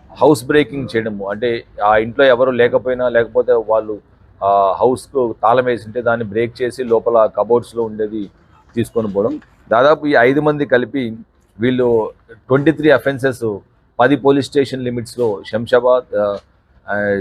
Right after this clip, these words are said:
సైబరాబాద్ and రాచకొండ పోలీస్ స్టేషన్ లిమిట్స్‌లో వీళ్ళు చేయడం జరిగింది. ఆ, మనకు షాద్ నగర్లో,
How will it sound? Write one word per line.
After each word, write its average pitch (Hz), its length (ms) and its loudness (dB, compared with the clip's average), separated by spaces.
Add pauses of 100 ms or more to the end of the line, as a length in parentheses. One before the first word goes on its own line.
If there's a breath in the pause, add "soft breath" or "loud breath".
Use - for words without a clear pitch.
(480)
సైబరాబాద్ 135 600 4
and 113 360 -2
రాచకొండ 113 540 2
పోలీస్ 113 300 0
స్టేషన్ 110 320 -6
లిమిట్స్‌లో 107 380 -6
వీళ్ళు 101 360 -6
చేయడం 104 180 -6
జరిగింది. 95 380 -8 (720)
ఆ, 98 200 2
మనకు 107 280 -2
షాద్ 117 360 0
నగర్లో, 135 540 0